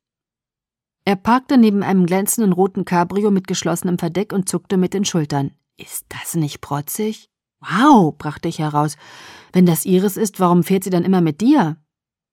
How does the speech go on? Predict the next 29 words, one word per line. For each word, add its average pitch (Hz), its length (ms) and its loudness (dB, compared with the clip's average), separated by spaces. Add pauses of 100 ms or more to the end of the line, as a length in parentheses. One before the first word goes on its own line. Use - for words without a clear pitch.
(460)
„Wie 165 120 -2
gesagt, 165 600 -2 (260)
es 156 180 -8
ist 165 140 -6
protzig. - 680 -6 (120)
Wir 180 160 4
versuchen 180 600 2
zumindest 156 560 -4
nicht 151 200 -4
aufzufallen. 151 800 -4 (100)
Ohne 220 240 2
Erfolg.“ 202 540 -2 (760)
Lachend 208 360 2
stieg 190 280 -6
ich - 160 -12
aus. 156 340 -8 (2500)
Unter 302 280 6
dem 254 140 8
Dachvorsprung 254 760 2
der 240 100 4
Cafeteria 202 760 0
wartete 185 380 0
Jessica 190 540 0
und 208 160 2
hielt 185 200 0
meine 220 200 2
Jacke 180 320 2
im 156 120 0
Arm, 175 360 2